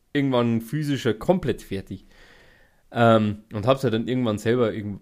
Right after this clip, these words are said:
also wenn du, wenn du halt weißt, dass das Panikattacken sind, dann kannst du dir halt selber helfen. Wenn du wirklich sagst, okay, äh, das ist eine Panikattacke, ähm, bleib cool, bleib einfach mal s-, stehen oder bleib sitzen oder bleib liegen, wie's dir halt am besten ist. Bei mir war's ja wirklich sitzen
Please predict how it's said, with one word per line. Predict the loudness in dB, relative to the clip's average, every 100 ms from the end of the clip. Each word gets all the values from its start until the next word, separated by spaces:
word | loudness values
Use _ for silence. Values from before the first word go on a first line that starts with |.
| -8
also | -6 0
wenn | 0
du, | 0 0
wenn | 2
du | 4
halt | 2 2
weißt, | 2 0 -2
dass | -12
das | -8
Panikattacken | -4 -2 -2 -6 -8 -10 -8
sind, | -6 -6
dann | -8
kannst | -8 -8 -8
du | -4
dir | -2
halt | -2 -2
selber | -2 0 -2
helfen. | 0 0 0 -2
Wenn | -4
du | -2
wirklich | -4 -6 -2
sagst, | -2 -2
okay, | -4 0 0 -2 -20 -20 _ -2
äh, | 0
das | 0
ist | 0
eine | 2
Panikattacke, | 2 4 2 0 -2 0 -4 -4 -18 -20 -20 -6
ähm, | 0 2 2
bleib | 2 0 0 -2
cool, | 0 0 -4 -14 _ _ -4
bleib | 2 2
einfach | 2 0
mal | -2
s-, | -4 -16
stehen | -10 0 2 2
oder | 0 0
bleib | -2
sitzen | -2 -6 -6 -6
oder | -4
bleib | -2 -2
liegen, | -2 -2 -2 -2
wie's | -6
dir | 0 0
halt | 2
am | -4 -8 _ -20 _ -4
besten | -2 -2 0
ist. | 0 0
Bei | 0
mir | 2 2
war's | 2
ja | 0
wirklich | -4 -6 -6
sitzen | -6 -4 -6 -8